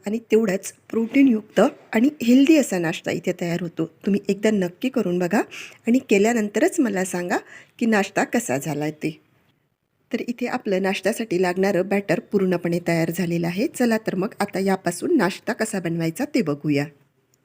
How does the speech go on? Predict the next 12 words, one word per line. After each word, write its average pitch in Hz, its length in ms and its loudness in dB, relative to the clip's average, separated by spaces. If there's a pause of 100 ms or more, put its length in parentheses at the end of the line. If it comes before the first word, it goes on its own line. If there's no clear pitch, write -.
(160)
हिंग 226 260 -4
टाकायचा 214 480 -4
राहून 180 260 -4
गेलेला 175 320 0
होता, 175 280 -6
त्यामुळे 196 440 0 (180)
एक - 200 -4
पाव 190 160 4
चमचा 202 360 -4
भरून 233 240 -4 (100)
आपण 175 220 -4
पहिल्यांदा 175 440 -2